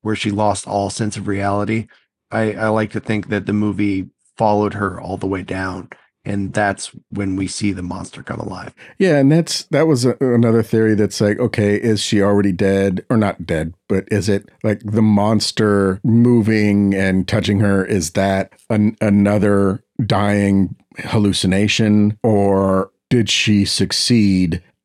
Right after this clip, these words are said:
Speaker 2: and that happened as she was dying? And there's a lot of different ways to look at that.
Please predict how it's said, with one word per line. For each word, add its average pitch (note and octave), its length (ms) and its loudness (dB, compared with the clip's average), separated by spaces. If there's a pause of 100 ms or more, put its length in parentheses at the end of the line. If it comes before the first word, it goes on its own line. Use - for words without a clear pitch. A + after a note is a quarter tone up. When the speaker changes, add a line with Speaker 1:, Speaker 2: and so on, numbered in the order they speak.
Speaker 2:
and G#2 180 0
that G2+ 120 -2
happened F#2 440 -2
as F2 140 0
she F#2+ 140 -2
was D2+ 160 -4
dying? F#2+ 720 0 (160)
And B2+ 160 2
there's C#3+ 140 2
a D#3 40 4
lot G#2+ 300 2
of F#2+ 180 0 (140)
different G2 300 -2
ways F2+ 240 0
to - 80 -4
look F2 180 -4
at E2+ 100 -10
that. F2 380 -4